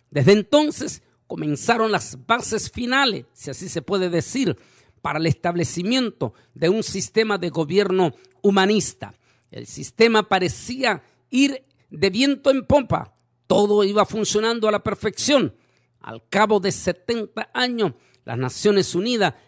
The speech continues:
había logrado lo que los múltiples de imperios en los siglos pasados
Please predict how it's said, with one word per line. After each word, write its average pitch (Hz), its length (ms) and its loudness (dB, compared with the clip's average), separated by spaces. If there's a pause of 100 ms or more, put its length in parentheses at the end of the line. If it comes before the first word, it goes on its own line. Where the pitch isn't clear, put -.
(160)
había 262 360 2
logrado 247 600 2 (220)
lo 143 160 -8
que 147 140 -2
los 160 320 0 (100)
múltiples 208 880 0
de 175 100 2
imperios 208 760 0 (240)
en - 160 -12
los 139 100 -8
siglos 220 420 -2
pasados 175 540 0